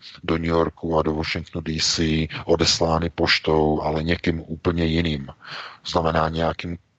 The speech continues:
nějakým člověkem, který byl ochotný ty balíčky převzít do své soukromé přepravy.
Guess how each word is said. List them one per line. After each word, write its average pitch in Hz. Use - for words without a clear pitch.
nějakým 90
člověkem, 85
který 85
byl 82
ochotný 82
ty 90
balíčky 82
převzít 85
do 87
své 85
soukromé 85
přepravy. 78